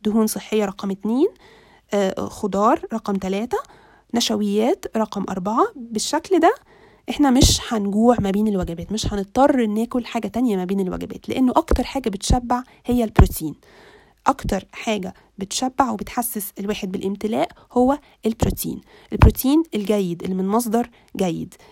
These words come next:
بروتين، آه، يعني high biological value protein، يعني بروتين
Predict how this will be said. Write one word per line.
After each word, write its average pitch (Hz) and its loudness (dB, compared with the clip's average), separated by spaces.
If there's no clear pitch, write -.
بروتين، 247 2
آه، 180 -6
يعني 185 -8
high 226 -2
biological 208 -2
value 196 0
protein، - -4
يعني 180 -4
بروتين 240 -2